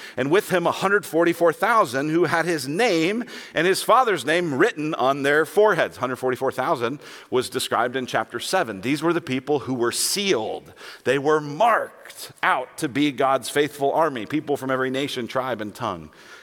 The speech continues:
it said in chapter seven. And so the, the true being sealed is, is being sealed in relationship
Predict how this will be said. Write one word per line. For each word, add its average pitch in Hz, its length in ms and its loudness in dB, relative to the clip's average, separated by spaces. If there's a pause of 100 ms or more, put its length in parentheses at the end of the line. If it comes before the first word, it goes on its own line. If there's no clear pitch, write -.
it - 160 -10
said 95 160 0
in 82 80 -8
chapter 82 320 -12
seven. 71 320 -14 (840)
And 143 100 -2
so 202 160 4
the, 165 180 4 (220)
the 165 80 2
true 233 560 2
being 180 300 0
sealed 170 580 2
is, 160 220 0
is 160 160 0
being 170 240 0
sealed 170 680 2
in 165 200 0
relationship 156 760 0